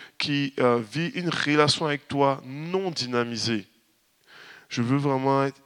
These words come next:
dynamique en toi. Je veux me détacher. Je veux,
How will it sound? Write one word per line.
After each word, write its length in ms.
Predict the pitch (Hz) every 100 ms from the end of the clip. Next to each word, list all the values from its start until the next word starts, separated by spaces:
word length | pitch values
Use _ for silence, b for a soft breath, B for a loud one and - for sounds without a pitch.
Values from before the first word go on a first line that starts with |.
| -
dynamique 500 | - 139 131 127 139
en 100 | 120
toi. 320 | 113 120 117 -
Je 160 | - 120
veux 160 | 123
me 160 | 143 127
détacher. 600 | - 131 151 131 - 143
Je 100 | 127
veux, 220 | 135 156